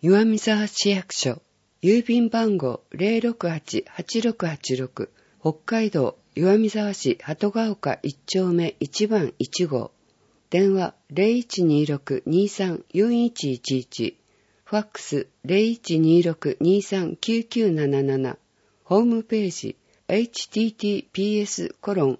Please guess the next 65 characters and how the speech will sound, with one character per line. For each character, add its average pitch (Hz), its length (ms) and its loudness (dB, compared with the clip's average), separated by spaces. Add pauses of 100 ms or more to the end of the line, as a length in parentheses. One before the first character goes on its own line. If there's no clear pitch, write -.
(140)
ス - 200 -6
ラ 220 120 0
ッ 220 40 -4
シ - 200 -8
ュ 190 40 -2
ス 180 220 -6
ラ 185 80 -2
ッ 175 40 -6
シ - 240 -6
ュ - 60 -8 (200)
ダ 160 120 0
ブ 202 120 0
リ 226 140 2
ュ - 20 -
ー - 20 -4
ダ 214 160 0
ブ 214 100 2
リ 208 140 4
ュ - 0 -
ー 202 40 2
ダ 208 120 0
ブ 160 140 0
リ 123 100 -2
ュ - 40 -8
ー - 40 -20 (240)
ド 160 120 -4
ッ 160 60 -10 (140)
ト - 240 -2 (180)
シ - 280 -8
テ 196 100 0
ィ 131 200 0 (340)
ド 160 100 0
ッ 156 80 -10 (140)
ト - 240 -2 (200)
岩 208 200 2
見 202 120 0
沢 123 360 -6 (240)
ド 156 100 -4
ッ 160 60 -8 (180)
ト - 320 -2
北 165 140 -4 (160)
海 214 280 0
道 123 280 -6 (260)
ド 147 120 -2
ッ - 20 -4
ト 202 280 -4
ジ 196 140 -2
ェ 190 120 2
ー 185 60 -6
ピ 143 320 -6
ー。 - 920 -20
キ 214 140 -2
ュ 240 140 4
ー 240 40 2
ア 233 60 0
ー - 20 -2
ル 233 100 0
コ 233 200 -2
ー 220 60 0
ド 165 120 -2
が 143 140 0
あ 131 60 -6
り 131 120 -4
ま 139 160 -4
す。 - 380 -16